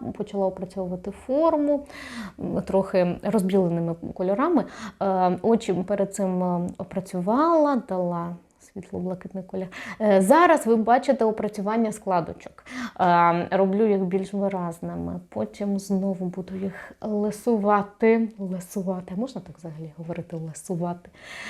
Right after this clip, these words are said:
Е, чергове проміжне лисування. Піднімаю колір. Прибираю таким чином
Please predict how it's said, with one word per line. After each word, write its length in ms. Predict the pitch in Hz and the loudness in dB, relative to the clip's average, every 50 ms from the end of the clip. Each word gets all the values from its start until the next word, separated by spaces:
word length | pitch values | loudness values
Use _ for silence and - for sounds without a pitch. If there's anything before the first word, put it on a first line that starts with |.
| - - - | -12 -8 -6
Е, 240 | 202 175 180 180 180 - | -4 -4 -2 -4 -4 -6
чергове 520 | - - 196 190 180 170 190 180 185 269 302 | -4 -2 -2 -2 -2 -2 -2 0 2 2 2
проміжне 560 | 302 - 214 185 180 180 180 - 220 247 262 | 2 0 -4 -2 -2 -2 -4 -2 -2 0 0
лисування. 1080 | 247 214 226 226 - - - 214 202 208 - - 170 165 165 160 156 156 160 160 156 - _ - - - - | 0 -2 -4 -6 -8 -6 -6 -6 -6 -6 -10 -12 -10 -8 -8 -8 -8 -8 -10 -12 -14 -16 _ -16 -14 -12 -6
Піднімаю 420 | - 202 180 190 202 240 277 294 285 - - | -2 0 2 4 4 4 4 2 0 -2 -4
колір. 300 | 165 156 - - - - - _ _ _ _ _ _ _ _ _ _ _ _ _ _ _ _ _ _ _ _ _ _ - - - - 190 - | -4 -4 -4 -4 -8 -10 -18 _ _ _ _ _ _ _ _ _ _ _ _ _ _ _ _ _ _ _ _ _ _ -14 -10 -6 -6 -4 0
Прибираю 840 | 185 175 165 165 175 180 185 202 208 202 190 185 180 185 190 185 185 | 0 2 2 4 4 4 4 4 4 4 4 4 2 0 -2 -4 -8
таким 220 | 185 - 185 180 | -10 -10 -10 -10
чином 400 | 175 - 208 202 196 185 190 180 | -8 -4 -2 0 0 0 0 -2